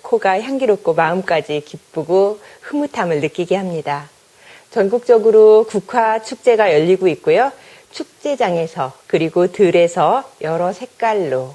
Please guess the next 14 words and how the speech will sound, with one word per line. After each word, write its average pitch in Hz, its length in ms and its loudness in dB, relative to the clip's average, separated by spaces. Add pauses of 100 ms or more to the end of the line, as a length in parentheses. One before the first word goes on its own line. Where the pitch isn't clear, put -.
곱게 143 720 -2
물들고 170 500 -2
있습니다. 143 640 -6 (1000)
모든 233 500 0
식물들이 247 800 -4
시들고 240 840 -4
떨어질 240 420 2
준비를 214 460 2
하는 240 220 -2
동안 196 400 -2 (220)
찬바람 294 560 -2
서리 302 260 -4
속에서도 180 840 0 (180)
국화는 170 680 -4